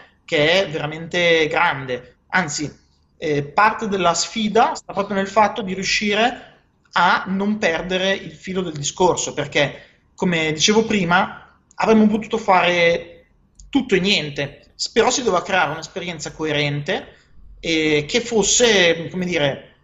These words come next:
eh, continuativa per il giocatore, che fosse qualcosa che, eh, fosse gradevole e non che passasse di palo in frasca in maniera un po' stramba. Quindi c'è sicuramente una grande, grande possibilità di creatività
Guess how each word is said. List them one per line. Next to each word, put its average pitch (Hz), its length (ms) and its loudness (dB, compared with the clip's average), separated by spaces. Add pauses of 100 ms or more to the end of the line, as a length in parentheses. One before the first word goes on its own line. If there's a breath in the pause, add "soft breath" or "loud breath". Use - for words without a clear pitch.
(440)
eh, 151 280 0
continuativa 202 760 2
per 156 100 -2
il 151 100 -2
giocatore, 151 480 0
che 143 120 -10
fosse 202 240 0
qualcosa 208 880 2 (120)
che, 175 360 2
eh, 147 640 0
fosse 190 600 -4
gradevole 202 800 2
e 175 80 -6
non 208 400 0 (160)
che 165 100 -8
passasse 170 920 0
di 170 120 -14
palo 160 180 0
in 165 120 -8
frasca 170 540 2
in 165 100 -4
maniera 151 360 0
un 143 140 -2
po' 139 240 2
stramba. 131 600 -4 (200 loud breath)
Quindi 175 440 -2 (340)
c'è - 140 2
sicuramente 233 640 2
una 185 220 2
grande, 220 580 2
grande 190 580 0
possibilità 170 680 0
di 170 120 -4
creatività 156 840 0